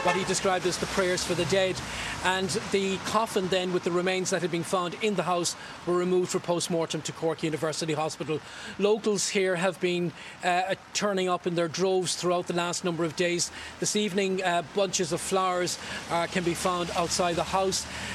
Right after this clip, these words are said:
And, uh, th-, as I said, the house remains sealed off. The man remains in custody, and his period of detention will expire once questioning is up on, in twenty-four hours' time. But tonight, there's an eerie silence here in Grattan Street,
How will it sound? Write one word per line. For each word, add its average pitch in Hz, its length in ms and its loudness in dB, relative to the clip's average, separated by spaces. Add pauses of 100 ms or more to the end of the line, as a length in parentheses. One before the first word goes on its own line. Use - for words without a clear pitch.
(120)
And, 196 160 2
uh, - 40 -2
th-, 202 280 0
as 196 200 6
I 185 40 4
said, 208 240 2
the 180 60 2
house 196 280 2
remains 180 320 2
sealed 175 320 2
off. 180 240 2
The 180 80 0
man 185 320 2
remains 180 400 0
in 160 80 -2
custody, 180 540 0 (420)
and 170 240 0
his 190 240 0 (100)
period 175 280 0
of 151 80 -2
detention 170 500 -2
will 170 120 2
expire 170 540 0 (280)
once 175 180 0
questioning 165 720 -2
is 165 180 0
up 170 240 0
on, 165 240 -2
in 160 160 -2
twenty-four 165 600 -2
hours' 156 320 -2
time. 165 400 -2 (400)
But - 140 -2
tonight, 196 560 0 (120)
there's 214 380 2 (240)
an 214 100 2
eerie 220 260 4
silence 175 520 0
here 175 200 0
in 165 100 0
Grattan 165 320 -2
Street, 165 360 0